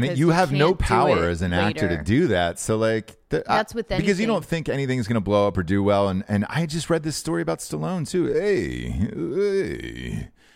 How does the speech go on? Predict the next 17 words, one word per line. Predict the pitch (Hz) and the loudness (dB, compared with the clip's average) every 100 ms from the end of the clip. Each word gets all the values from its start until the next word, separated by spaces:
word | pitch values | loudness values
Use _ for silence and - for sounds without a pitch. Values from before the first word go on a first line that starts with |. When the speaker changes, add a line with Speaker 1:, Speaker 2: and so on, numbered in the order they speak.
| _ | _
Speaker 1:
Uh, | - 98 | -2 0
he | 110 151 | 2 2
was | 202 - | 0 -2
pissed | - 120 - | 0 0 -2
that | 127 | -2
he | 117 | -2
didn't | 85 113 110 113 - | 0 -2 -2 -6 -2
own | 98 92 92 92 - _ _ _ _ _ _ _ _ | -2 0 0 -2 -4 _ _ _ _ _ _ _ _
Rocky, | 110 120 - - - _ _ _ _ _ _ _ _ _ - | 0 0 -2 -12 -16 _ _ _ _ _ _ _ _ _ -12
like, | 82 80 | -10 -8
uh, | - 87 | -6 -2
rights | 92 95 - | 0 -2 -4
to | - 90 | -2 0
Rocky | 87 78 - 62 | 2 0 -4 -8
and | 67 | -8
shit, | - - | -10 -6
right? | 78 90 | -2 -2